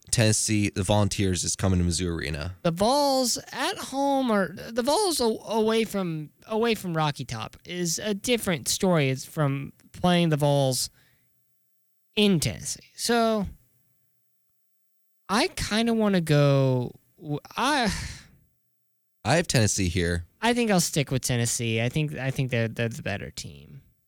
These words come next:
Speaker 1: It was a close one last year, but I think with the addition of Grant Williams coming back and having a strong recruiting class and being a preseason top rank, I think Tennessee is gonna pull it out.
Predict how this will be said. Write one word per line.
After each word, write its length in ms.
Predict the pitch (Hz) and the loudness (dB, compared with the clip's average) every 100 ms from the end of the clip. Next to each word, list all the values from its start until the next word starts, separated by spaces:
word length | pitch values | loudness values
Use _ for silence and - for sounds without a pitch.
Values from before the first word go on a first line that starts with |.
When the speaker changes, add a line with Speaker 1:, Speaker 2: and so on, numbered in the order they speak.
| _ _ _ _ _ _ _ _ _ _ _ _ _ _ | _ _ _ _ _ _ _ _ _ _ _ _ _ _
Speaker 1:
It 60 | 110 | -2
was 160 | 113 120 | 0 0
a 80 | |
close 340 | 110 - 117 - | 0 2 2 2
one 200 | 107 101 | 0 0
last 280 | 98 101 - | -2 -2 -4
year, 140 | 104 | -2
but 160 | 92 95 | 0 0
I 120 | 101 | -2
think 320 | - 104 95 - - _ _ _ _ - | -2 -4 -6 -14 -20 _ _ _ _ -4
with 200 | 104 - | -4 0
the 300 | 110 101 98 - | 2 2 0 -2
addition 320 | 104 107 107 101 | 2 2 4 2
of 60 | |
Grant 240 | 90 104 101 | 2 2 2
Williams 360 | 104 101 98 | 2 4 2
coming 240 | - 101 95 | 2 2 2
back 320 | 98 95 - | 2 0 0
and 300 | 92 87 82 | 0 2 0
having 300 | 95 90 92 | 0 2 2
a 100 | 90 | 2
strong 300 | - 101 95 | 2 2 2
recruiting 320 | 92 101 95 | 0 0 0
class 320 | 98 92 90 | 2 2 2
and 200 | 92 85 - - - - - | 2 0 -2 -14 -20 -6 2
being 220 | 104 98 | 4 6
a 140 | 92 | 4
preseason 640 | - 110 104 - 98 98 | 2 2 2 2 2 0
top 260 | - 95 - | 0 0 0
rank, 180 | 95 92 | -2 -2
I 60 | |
think 180 | 92 90 | -2 -4
Tennessee 360 | - 87 - 90 | -2 -2 -2 -4
is 80 | - | -4
gonna 320 | 87 85 85 _ _ _ _ | -4 -4 -8 _ _ _ _
pull 240 | - 92 | 0 2
it 60 | 85 | 0
out. 280 | 64 71 | -2 -4